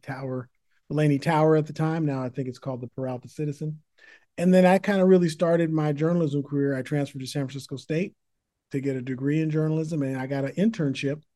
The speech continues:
first for the Chips Quinn Scholars, actually, which was run by, um,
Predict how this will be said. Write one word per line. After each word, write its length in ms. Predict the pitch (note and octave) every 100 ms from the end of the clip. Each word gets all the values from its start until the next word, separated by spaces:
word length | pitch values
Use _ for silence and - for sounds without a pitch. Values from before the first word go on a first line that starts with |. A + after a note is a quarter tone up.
| _ _ _ _ _ _ _
first 320 | F3 F3+ F3
for 180 | - D3+
the 60 |
Chips 240 | C#3+ F3+ D#3+
Quinn 220 | E3+ D#3
Scholars, 640 | D3+ F#3+ G#3+ C#3+ D3+ D#3 - _ _ _ _
actually, 340 | D3 C#3+ D3
which 200 | C#3+ C#3+
was 120 | C#3+ C3+
run 220 | D3 D3
by, 280 | C3+ C3 C3+
um, 400 | B2+ B2 A#2